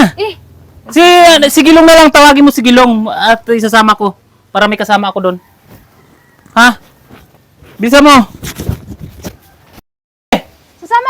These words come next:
Speaker 1: ako.
Speaker 2: Wag na nga.
Speaker 1: Eh, sasama nga
Speaker 2: Ay,
Speaker 1: ako.
Speaker 2: nako. Si Gilong, tawagin mo si Gilong at isasama ko dun para may kasama ako.
Speaker 1: Eh.
Speaker 2: Mabilis lang kami. Ginabi,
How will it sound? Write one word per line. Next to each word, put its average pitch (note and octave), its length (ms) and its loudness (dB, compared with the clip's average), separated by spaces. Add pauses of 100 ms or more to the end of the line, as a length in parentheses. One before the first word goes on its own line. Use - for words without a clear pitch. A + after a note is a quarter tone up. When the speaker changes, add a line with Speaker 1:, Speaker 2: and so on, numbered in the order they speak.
Speaker 1:
ako. A#4+ 180 0 (400)
Speaker 2:
Wag D#4+ 160 -2
na F#4 180 0
nga. D4+ 240 2 (520)
Speaker 1:
Eh, E4+ 160 -8
sasama G#3+ 480 -16
nga G#3+ 80 -14
Speaker 2:
Ay, A#3 160 2
Speaker 1:
ako. G3+ 80 0
Speaker 2:
nako. G3+ 260 -2 (400)
Si C4 140 -8
Gilong, D#4 260 2
tawagin D4 300 2
mo D4 80 0
si C#4 80 -6
Gilong C#4 240 2
at C4+ 100 2
isasama C4+ 400 0
ko C4 100 2
dun A#3+ 200 2
para B3 180 2
may B3+ 80 -4
kasama B3 380 2
ako. A3 160 0
Speaker 1:
Eh. G3+ 100 -6
Speaker 2:
Mabilis E4 320 0
lang F4 160 2
kami. D4+ 320 2 (840)
Ginabi, E4+ 400 2